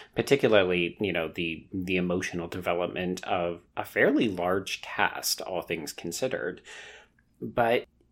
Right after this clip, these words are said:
it is weird when you start to look at things like, oh, okay, so it's set in Salt Lake City, Mormonism, but religion that isn't really addressed, but also the fact that there's no sexuality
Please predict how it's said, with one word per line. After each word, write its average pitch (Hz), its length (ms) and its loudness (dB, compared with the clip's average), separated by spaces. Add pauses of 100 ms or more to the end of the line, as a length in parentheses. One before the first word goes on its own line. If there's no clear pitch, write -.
(280)
it 135 200 0
is 143 300 2
weird 104 540 2
when 101 160 6
you 98 160 0
start 98 320 2
to 104 100 -2
look 90 180 -2
at 90 120 -2
things 90 240 0
like, 87 220 0
oh, 135 140 8
okay, 65 240 -2
so - 200 -2
it's 90 140 -4
set 107 200 4
in 101 140 2
Salt - 280 0
Lake 85 200 -8
City, 87 720 -2
Mormonism, 92 1000 0
but - 220 2
religion 101 480 4
that 92 180 2
isn't 92 240 0
really 92 280 -2
addressed, 82 680 -2 (280)
but 92 180 -2
also 127 280 2
the 139 120 6
fact 95 320 4
that 90 380 2 (160)
there's 110 380 -4
no 95 260 0
sexuality - 1400 -2